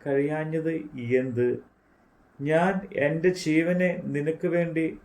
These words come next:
വെച്ച് കളയും" എന്ന് പറഞ്ഞു. അതിന് യേശു, "നിന്റെ ജീവനെ എനിക്ക് വേണ്ടി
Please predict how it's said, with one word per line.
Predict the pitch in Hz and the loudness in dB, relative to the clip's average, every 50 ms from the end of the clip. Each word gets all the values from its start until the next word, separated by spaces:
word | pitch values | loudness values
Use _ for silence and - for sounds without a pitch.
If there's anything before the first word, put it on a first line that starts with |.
| - _ _ | -20 _ _
വെച്ച് | 123 117 131 135 131 - - - 202 | -4 -2 -2 -2 -2 -4 -2 -2 0
കളയും" | 170 165 143 139 139 139 139 135 139 - - _ _ _ _ _ _ _ - | 2 2 2 2 2 2 2 0 -4 -8 -14 _ _ _ _ _ _ _ -10
എന്ന് | 117 117 117 131 139 | -8 -8 -6 -6 -6
പറഞ്ഞു. | 127 117 104 101 101 104 107 107 110 113 - _ _ _ _ _ _ _ _ _ _ 104 | -6 -4 -4 -4 -4 -4 -4 -4 -6 -8 -12 _ _ _ _ _ _ _ _ _ _ -10
അതിന് | 104 104 117 117 120 120 110 - | -8 -6 -4 -4 -4 -4 -2 -2
യേശു, | 107 104 98 - - - 104 101 101 101 - - _ _ _ _ _ _ _ _ - _ _ _ _ _ _ _ _ _ _ 127 | -2 -4 -4 -6 -6 -6 -4 -4 -4 -6 -10 -14 _ _ _ _ _ _ _ _ -20 _ _ _ _ _ _ _ _ _ _ -4
"നിന്റെ | 143 160 165 175 185 185 202 202 | -2 0 0 2 6 6 6 6
ജീവനെ | 208 202 165 165 170 165 170 175 170 175 170 | 6 4 0 0 0 2 2 2 2 2 0
എനിക്ക് | 165 - - 147 147 156 160 160 - 185 | 0 0 -2 -2 -2 -4 -6 -2 -2 0
വേണ്ടി | 170 170 170 165 165 160 160 156 - | 2 2 0 0 0 0 -2 -2 -2